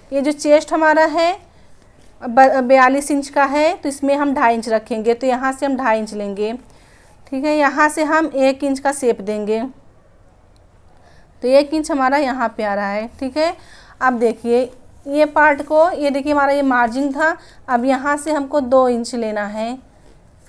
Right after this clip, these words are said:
तो दो इंच हमारा यहाँ पे आ रहा है, ये देखिए, तो दो, दो, दो इंच हमारा यहाँ पे आ रहा है, ये देखिए, यहाँ पे ये हमारा डेढ़ था, यहाँ पे दो इंच आ रहा है। यहाँ से आपको दो लेना है और इस कॉर्नर से आपको ढाई इंच रखना है, यहाँ से आपको एक इंच रखना है,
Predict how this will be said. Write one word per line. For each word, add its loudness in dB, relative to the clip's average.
तो 0
दो 2
इंच -4
हमारा 0
यहाँ -4
पे -8
आ 0
रहा -4
है, -6
ये -12
देखिए, -12
तो -4
दो, 6
दो, 0
दो 2
इंच 0
हमारा 0
यहाँ -4
पे -6
आ 2
रहा 0
है, -4
ये -4
देखिए, -8
यहाँ -8
पे -8
ये -6
हमारा -2
डेढ़ -4
था, -6
यहाँ 0
पे -4
दो 2
इंच -2
आ 2
रहा 2
है। 0
यहाँ -2
से -2
आपको -4
दो 2
लेना -2
है -2
और 4
इस 0
कॉर्नर 4
से 2
आपको 2
ढाई 2
इंच -4
रखना -2
है, 0
यहाँ -2
से -4
आपको 0
एक -4
इंच -10
रखना -8
है, -10